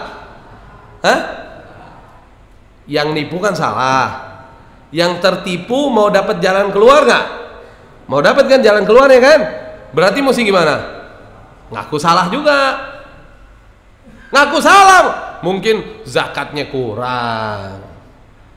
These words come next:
Mungkin sedekah, zakat, tapi ada kesombongan. Mungkin pernah merugikan orang lain di masa lalu. Pokoknya ngaku salah aja. Baru nanti ada jalan keluarnya.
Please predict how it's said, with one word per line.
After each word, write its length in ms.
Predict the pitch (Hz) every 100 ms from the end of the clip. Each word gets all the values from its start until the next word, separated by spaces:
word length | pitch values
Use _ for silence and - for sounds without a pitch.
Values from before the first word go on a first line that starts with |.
| _ -
Mungkin 240 | 196 320
sedekah, 960 | 285 269 - 247 254 185 110 - - -
zakat, 720 | 143 165 - 311 247 - - - -
tapi 240 | 143 147
ada 160 | 147 139
kesombongan. 1080 | 135 135 113 110 95 113 120 117 107 98 - - - - - _ _ _ _
Mungkin 300 | 165 170 247
pernah 240 | 233 214 196
merugikan 480 | 185 170 175 180
orang 240 | 151 156 147
lain 200 | 139 160
di 80 | 143
masa 240 | 135 123
lalu. 560 | 107 92 110 117 104 95 - - - - - - _
Pokoknya 360 | - 330 359 349
ngaku 120 | 311
salah 380 | 269 247 349 262
aja. 140 | 165 - - - - - - - _ _ - _ -
Baru 320 | 160 180 370
nanti 320 | 359 320 330
ada 160 | 294 220
jalan 260 | 254 247 220
keluarnya. 480 | 233 226 208 196